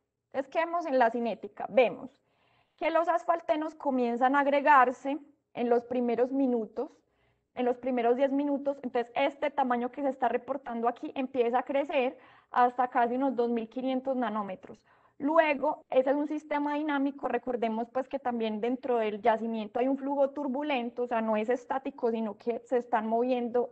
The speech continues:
el sistema, digamos, está en flujo turbulento. Entonces, eh, este sistema se hizo en constante agitación. Entonces, las,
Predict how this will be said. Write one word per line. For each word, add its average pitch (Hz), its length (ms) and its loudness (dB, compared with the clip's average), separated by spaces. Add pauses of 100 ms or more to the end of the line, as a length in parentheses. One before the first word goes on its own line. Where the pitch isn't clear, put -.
el 226 100 -4
sistema, 226 520 0
digamos, 226 400 0
está 214 420 -2 (300)
en 254 120 2
flujo 269 280 4
turbulento. 277 800 -2 (480)
Entonces, 302 760 0 (100)
eh, 226 360 6 (100)
este 240 240 2
sistema 240 400 0
se 262 140 6
hizo 233 420 2
en 220 380 0
constante 247 480 0
agitación. 277 680 0 (640)
Entonces, 262 420 4
las, 285 220 8